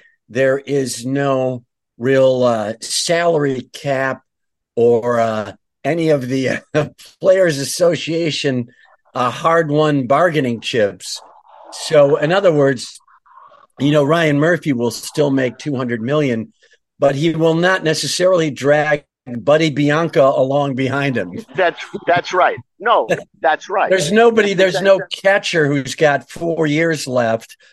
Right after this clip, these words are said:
Speaker 1: who's third string and just catches the knuckleballer, who's still
Speaker 2: Right.
Speaker 1: able to make a living wage. That, that isn't necessarily happening in showbiz.
Speaker 2: Right. It's not, and, and they're not all they're, they're, you know, the worst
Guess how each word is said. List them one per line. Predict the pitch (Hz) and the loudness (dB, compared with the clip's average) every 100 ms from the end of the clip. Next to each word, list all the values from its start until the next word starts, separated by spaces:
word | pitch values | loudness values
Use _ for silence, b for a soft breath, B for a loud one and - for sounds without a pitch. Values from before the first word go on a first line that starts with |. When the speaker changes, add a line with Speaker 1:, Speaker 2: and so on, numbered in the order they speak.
| b | b
Speaker 1:
who's | 139 131 | -4 -2
third | - 165 151 | 0 2 2
string | - - 165 156 | -4 -4 -2 0
and | 135 | -2
just | 139 147 - | -4 -6 0
catches | 151 147 131 113 | 0 -2 -6 -6
the | |
knuckleballer, | 123 156 165 131 107 113 101 101 107 - b b _ | -2 -2 -2 -4 0 0 0 -2 -6 -12 b b _
who's | 151 151 | -4 -2
still | - 196 180 170 | 0 4 4 4
Speaker 2:
Right. | 165 175 | 2 2
Speaker 1:
able | 160 147 143 143 - _ - | 4 4 2 -2 -8 _ -4
to | 160 | 0
make | 143 143 | 0 0
a | 139 | 0
living | 135 127 127 135 | 0 0 -2 0
wage. | 180 175 120 117 107 - - b b b b 139 | 2 2 2 -2 -6 -14 -18 b b b b 0
That, | 151 156 | 0 2
that | 190 220 | 0 2
isn't | 214 - 196 | -2 -2 -2
necessarily | 185 170 151 - 190 180 175 165 | -2 -2 -2 0 2 2 0 -2
happening | 160 175 165 165 143 131 | -2 -2 -2 -2 -2 -2
in | 123 | -4
showbiz. | - 135 123 110 87 78 - _ _ _ _ | -4 -2 -2 -2 -6 -8 -20 _ _ _ _
Speaker 2:
Right. | 190 220 180 | -4 -4 -4
It's | 185 - | -8 -8
not, | 214 226 226 214 185 | -4 0 0 0 -6
and, | 190 - | -8 -8
and | 180 175 170 | -10 -8 -8
they're | 180 170 170 | -8 -8 -6
not | 175 185 196 - - - - _ _ _ _ _ _ - | -6 -6 -10 -12 -20 -20 -20 _ _ _ _ _ _ -2
all | 170 208 190 208 | 2 2 0 -4
they're, | 185 170 135 | -4 -4 -6
they're, | 165 156 - | -6 -6 -8
you | 170 | -8
know, | 165 | -6
the | 165 | -6
worst | 170 208 202 - | -6 -6 -6 -10